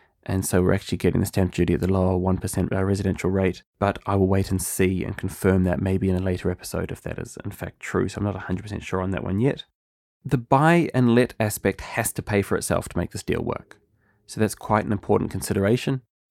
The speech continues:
And what I mean by that is the rental income has to cover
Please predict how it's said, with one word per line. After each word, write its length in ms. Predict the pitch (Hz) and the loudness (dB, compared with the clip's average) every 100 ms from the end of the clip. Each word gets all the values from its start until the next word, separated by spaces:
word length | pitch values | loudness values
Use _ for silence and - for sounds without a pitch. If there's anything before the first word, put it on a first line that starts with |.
| - | -6
And 140 | 107 | 0
what 80 | 104 | 4
I 60 | 101 | 6
mean 240 | 117 131 | 8 8
by 160 | 120 110 | 6 4
that 200 | 107 104 | 4 4
is 200 | 98 - - | 2 -4 -2
the 80 | |
rental 340 | 98 113 120 104 | 2 2 2 0
income 360 | 101 110 101 - | 0 -2 -4 -4
has 180 | - 101 | -4 -4
to 120 | - | -6
cover 420 | - 107 98 92 | -4 2 2 0